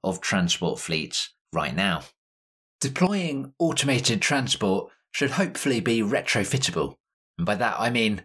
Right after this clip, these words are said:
a robotic truck should be able to drive into an existing warehouse or store yard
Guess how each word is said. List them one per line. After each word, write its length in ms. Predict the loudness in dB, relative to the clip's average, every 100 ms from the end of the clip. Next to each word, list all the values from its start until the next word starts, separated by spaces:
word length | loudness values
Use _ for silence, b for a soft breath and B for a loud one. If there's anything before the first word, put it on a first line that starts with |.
| _
a 120 | 0
robotic 520 | 0 0 0 0 -2
truck 300 | 0 -2 0
should 220 | -2 -2 0
be 100 | 2
able 180 | 2 -2
to 100 | -2
drive 340 | 2 2 2
into 260 | 0 2 -2
an 60 |
existing 640 | 0 2 2 2 2 2 2
warehouse 720 | 2 2 2 2 2 0 0
or 400 | 0 0 -4 -4
store 640 | 0 0 2 2 2 0 0
yard 560 | 0 2 2 0 0